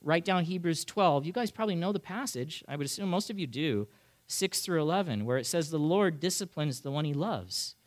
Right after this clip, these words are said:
and chastises or punishes every son whom he receives." He disciplines them. This discipline is for their good, ultimately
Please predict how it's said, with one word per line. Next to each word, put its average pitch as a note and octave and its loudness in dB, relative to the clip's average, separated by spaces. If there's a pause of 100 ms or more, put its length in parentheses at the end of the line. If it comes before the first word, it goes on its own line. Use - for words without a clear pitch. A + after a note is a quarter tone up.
(280)
and C#3 0
chastises C3 -2
or C#3+ 0
punishes - -2 (920)
every D#3 2
son D3 0
whom D#3 2
he D#3+ 4
receives." D3+ -4 (640)
He F#3 -2
disciplines F#3 0
them. A2 0
This G#3 4
discipline G#3 0
is D3 0
for G#3 4
their E3 4
good, E3 2
ultimately E3+ 2